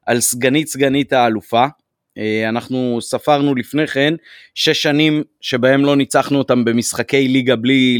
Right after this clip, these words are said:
לספוג. אה, הניצחון האחרון בלי לספוג היה של, אה, מולנסטין כמאמן בעשרים וארבעה באוקטובר שש עשרה, אז היו הכובשים כמובן קגלמאכר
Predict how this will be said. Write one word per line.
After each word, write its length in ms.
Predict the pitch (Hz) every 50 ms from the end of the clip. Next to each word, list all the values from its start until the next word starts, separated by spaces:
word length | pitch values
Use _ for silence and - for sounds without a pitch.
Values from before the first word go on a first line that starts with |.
| 113
לספוג. 460 | 110 - - - - 143 170 190 196 - _ _ _ - - _ _ - -
אה, 680 | 113 113 117 117 117 117 117 117 113 113 113 113 113 110 - -
הניצחון 600 | 113 113 110 113 117 - - 135 - 143 143 139
האחרון 540 | 135 127 - - 127 127 127 135 131 127 120
בלי 160 | 135 143 139
לספוג 500 | 131 117 - - - 143 135 127 113 120
היה 200 | 117 123 123 117
של, 420 | - - 123 117 117 117 117 117 117
אה, 580 | 117 113 110 110 110 107 107 107 110 107 107 - - -
מולנסטין 720 | 113 123 147 170 170 151 139 127 - - - - 127 117 110 -
כמאמן 720 | 120 117 113 110 104 104 110 104 104 113 135 170 175 165 - _ - - _ _ -
בעשרים 340 | - 113 - - 139 143 135 123
וארבעה 320 | 127 120 113 110 120 123
באוקטובר 480 | 120 117 113 - - - 123 120 120 113
שש 340 | - - 147 147 143 - 156
עשרה, 380 | 135 - - 147 147 156 147 143 _ _ - _ _ _ _ _
אז 200 | - 117 120 113
היו 240 | 123 123 123 127 127
הכובשים 460 | 120 - - 113 101 - - 135 123
כמובן 420 | 110 - 120 117 117 110 117 117 110 -
קגלמאכר 800 | - 127 123 120 117 127 123 117 120 113 113 - - 120 117